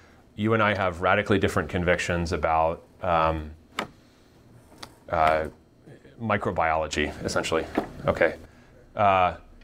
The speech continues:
we have these radically different convictions. They can't actually be resolved directly by the word of God. So how do we deal with this? Well,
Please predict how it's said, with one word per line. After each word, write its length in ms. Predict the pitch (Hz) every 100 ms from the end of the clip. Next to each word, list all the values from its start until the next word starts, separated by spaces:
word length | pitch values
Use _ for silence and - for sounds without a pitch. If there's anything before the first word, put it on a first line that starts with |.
| -
we 120 | 117 117
have 140 | 123
these 160 | 110 117
radically 340 | 110 110 110
different 240 | 92 95
convictions. 560 | 98 87 87 - 76 - -
They 120 | 101
can't 300 | - 139 92
actually 360 | 101 101 107
be 160 | 87 95
resolved 720 | 87 85 90 87 87 85 87 - -
directly 360 | 92 87 95
by 140 | 85 87
the 80 |
word 200 | 82 82
of 120 | 80 -
God. 320 | 78 71 69
So 140 | 98
how 100 | 87
do 60 | 90
we 100 | 85
deal 200 | 85 82
with 140 | 78
this? 280 | 71 - -
Well, 340 | 90 87 76